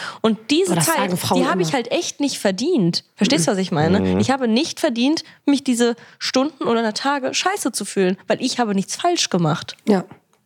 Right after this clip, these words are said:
Speaker 2: hundert Prozent. Und das, was du gerade gesagt hast mit dieser Intuition, dass du schon gespürt hast, dass irgendwas nicht stimmt, meine beste Freundin, der wurde auch fremdgegangen, die hat es genau so empfunden.
Speaker 1: Ja, man, man, man,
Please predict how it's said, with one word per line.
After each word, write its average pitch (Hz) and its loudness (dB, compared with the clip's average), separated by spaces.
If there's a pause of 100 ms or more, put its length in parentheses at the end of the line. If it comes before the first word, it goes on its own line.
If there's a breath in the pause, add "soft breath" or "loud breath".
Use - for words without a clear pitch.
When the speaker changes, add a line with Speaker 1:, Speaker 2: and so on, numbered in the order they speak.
(100)
Speaker 2:
hundert 269 2
Prozent. - -4 (280 loud breath)
Und 202 2
das, 202 -2
was - -2
du 226 0
gerade 208 0
gesagt 208 -2
hast - -12
mit 190 -8
dieser 196 0
Intuition, 208 0 (240 soft breath)
dass - -2
du 202 2
schon 214 4
gespürt 226 0
hast, 202 0
dass 190 -2
irgendwas 185 0
nicht 160 -6
stimmt, 208 0 (460 loud breath)
meine 190 2
beste 185 -2
Freundin, 196 0
der 180 0
wurde 175 -2
auch 180 -4
fremdgegangen, 170 -4 (280)
die 180 2
hat 165 -2
es 160 -4
genau 165 2
so 160 0
empfunden. 156 -4 (200 loud breath)
Speaker 1:
Ja, 254 2
man, 185 -6
man, 226 0
man, 240 0